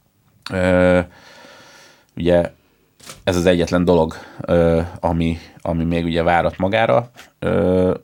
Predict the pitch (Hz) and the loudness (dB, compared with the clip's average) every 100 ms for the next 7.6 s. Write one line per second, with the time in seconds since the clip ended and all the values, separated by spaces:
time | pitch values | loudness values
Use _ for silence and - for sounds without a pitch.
0 | _ - 95 95 - - - - 90 90 | _ 0 2 2 -4 -16 -10 -4 -4 -4
1 | - - 90 90 90 - 92 - 95 87 | -6 -2 0 2 2 0 -6 -4 -2 -2
2 | 85 87 90 90 87 87 85 87 - 87 | 0 0 0 0 0 -2 -2 -4 -2 -2
3 | 82 85 85 82 82 82 80 _ _ _ | 0 -2 -2 -2 -2 -2 -6 _ _ _
4 | _ _ _ _ - 82 78 78 71 - | _ _ _ _ -10 -6 -2 -2 -4 -6
5 | 82 80 80 80 82 80 82 80 80 85 | -4 -2 -2 -4 -4 -2 -2 -2 -4 -8
6 | - 82 78 80 80 80 - - - 80 | -6 -6 -4 -4 -4 -4 -8 -6 -4 -4
7 | 78 50 50 - 50 - | -4 -6 -6 -8 -12 -12